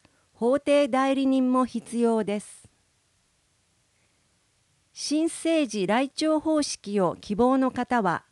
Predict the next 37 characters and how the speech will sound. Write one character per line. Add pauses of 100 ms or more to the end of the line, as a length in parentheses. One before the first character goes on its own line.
(840)
通
知
カ
ー
ド (460)
ま
た
は (140)
個
人
番
号
通
知
書
を (260)
持
参
く
だ
さ
い。 (2000)
写
真
の
み
の
お
渡
し
は
し
て
い
ま
せ
ん。